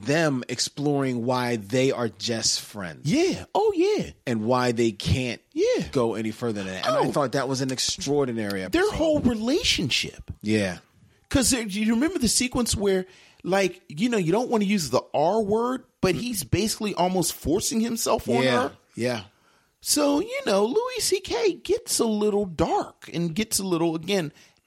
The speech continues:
Speaker 2: abstract.
Speaker 1: Mm-hmm.
Speaker 2: And, you know, it is more of an intellectual exercise than,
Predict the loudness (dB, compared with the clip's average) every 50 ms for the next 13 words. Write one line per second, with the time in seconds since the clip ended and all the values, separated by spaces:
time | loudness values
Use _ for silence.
0 | -6 -2 0 0 0 0 0 -2 0 0 0 -2 -4 -2 0 0 0 -2 -2 -10
1 | -16 _ _ -20 -20 -20 -20 _ -10 -8 -6 -6 -6 -8 -8 -10 -10 -12 -12 -16
2 | _ _ -4 -2 0 0 2 2 0 0 0 0 0 0 0 2 0 -2 -2 -2
3 | -2 0 0 0 0 -2 -4 -2 -4 -6 -4 -2 -2 -2 -2 -2 -4 -4 -2 0
4 | 0 0 0 -2 -4 -4 -4 -4 -6 -4 -2 0 2 2 2 2 0 -2 -4 -6
5 | -8 -10 -10 _ _ _ _ -10 -2 0 2 2 2 2 2 0